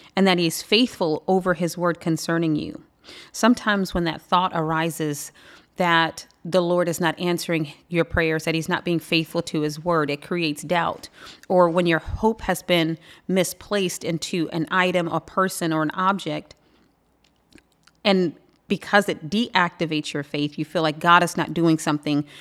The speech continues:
that he's supposed to do towards you. When the reality is your,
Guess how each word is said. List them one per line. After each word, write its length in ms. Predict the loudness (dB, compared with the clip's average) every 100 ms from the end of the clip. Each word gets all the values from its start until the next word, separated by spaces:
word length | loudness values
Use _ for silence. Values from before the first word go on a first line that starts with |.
| -4
that 120 | -2
he's 160 | 0 -2
supposed 420 | -4 2 2 2
to 80 | 0
do 140 | 0
towards 480 | -2 -4 -2 -2 -6
you. 200 | -8 -10 -14 -20 -20 0
When 140 | 2
the 100 | 4
reality 720 | 2 0 0 0 0 -2 -2
is 240 | -2 -2 0
your, 240 | 0